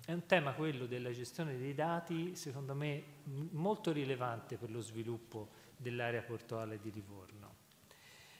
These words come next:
Eh, d'altronde però ci sono anche delle zone cosiddette grigie. Noi abbiamo nell'area in esame dagli ottocento a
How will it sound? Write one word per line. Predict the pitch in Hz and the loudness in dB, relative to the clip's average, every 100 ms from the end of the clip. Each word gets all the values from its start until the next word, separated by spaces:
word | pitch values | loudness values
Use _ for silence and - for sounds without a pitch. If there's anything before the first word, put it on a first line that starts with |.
| - - | -18 0
Eh, | 156 156 156 160 - - - - - | 4 6 6 2 -6 -16 -18 -20 -10
d'altronde | 175 220 226 165 196 180 | 6 6 8 4 6 4
però | 131 | 2
ci | - 185 | 2 0
sono | 131 127 117 | 2 2 2
anche | 117 131 | 0 0
delle | 117 110 107 | -2 -2 -4
zone | 117 113 113 113 120 175 - - - | -4 -4 -4 -4 -8 -12 -20 -18 -8
cosiddette | 117 113 107 117 - 104 | -6 -6 -4 -6 -4 -4
grigie. | 139 190 113 98 101 123 | 2 2 2 -2 -10 -6
Noi | 147 120 | -4 -2
abbiamo | 120 131 135 131 120 117 113 | -2 2 2 2 -2 -4 -6
nell'area | 113 117 120 127 120 113 110 107 110 113 - 127 - - - - - - 180 - - - - | -8 -4 0 2 2 0 -2 -6 -8 -10 -10 -10 -12 -14 -14 -16 -20 -20 -18 -18 -20 -20 -14
in | 143 117 | -6 -4
esame | 117 143 156 123 107 - - - - - - - - - - - - - - - - - | 0 2 2 0 -6 -12 -18 -16 -16 -16 -20 -18 -18 -14 -14 -14 -14 -16 -18 -20 -20 -12
dagli | 135 135 139 | -6 -2 -2
ottocento | - 139 165 165 - | 0 2 4 2 2
a | 135 | -2